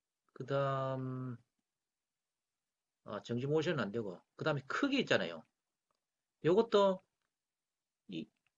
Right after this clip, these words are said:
여기 슬라이드가 이 바깥으로 나가면 없습니다, 이게. 안 돼요.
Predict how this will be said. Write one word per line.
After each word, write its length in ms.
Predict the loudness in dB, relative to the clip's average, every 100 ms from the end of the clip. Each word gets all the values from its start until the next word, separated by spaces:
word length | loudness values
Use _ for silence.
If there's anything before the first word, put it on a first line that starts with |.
| _ _
여기 140 | 0 0
슬라이드가 440 | -2 2 4 4
이 140 | 2
바깥으로 320 | 2 4 6 6
나가면 320 | 4 2 0
없습니다, 360 | -2 -4 -4 -4
이게. 340 | -8 -14 -16 _ _ _ _ _ _ _ _ _ _ _ _ _ _ _ _ _ _
안 100 | -12
돼요. 320 | -6 -4 -4